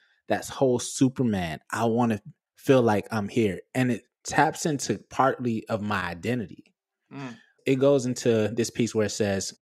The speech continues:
Speaker 1: "Since people experience this phenomenon are convinced they're phonies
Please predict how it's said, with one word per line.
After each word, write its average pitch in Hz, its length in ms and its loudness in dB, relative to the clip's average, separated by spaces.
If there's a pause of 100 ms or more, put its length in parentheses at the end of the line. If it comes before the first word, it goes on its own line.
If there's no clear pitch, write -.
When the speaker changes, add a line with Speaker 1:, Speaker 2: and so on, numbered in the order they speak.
(400)
Speaker 1:
"Since 120 180 -4
people 180 320 4
experience 131 400 0
this 113 140 -2
phenomenon 107 500 -2
are 95 120 -6
convinced 113 680 -2
they're 95 140 2
phonies 117 680 -2